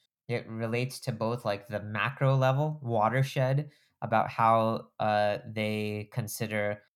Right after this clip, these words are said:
watershed management committees and certain types of constructions, like setting up trenches and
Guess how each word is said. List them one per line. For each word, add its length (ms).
watershed 640
management 460
committees 680
and 180
certain 280
types 300
of 100
constructions, 840
like 160
setting 320
up 200
trenches 480
and 160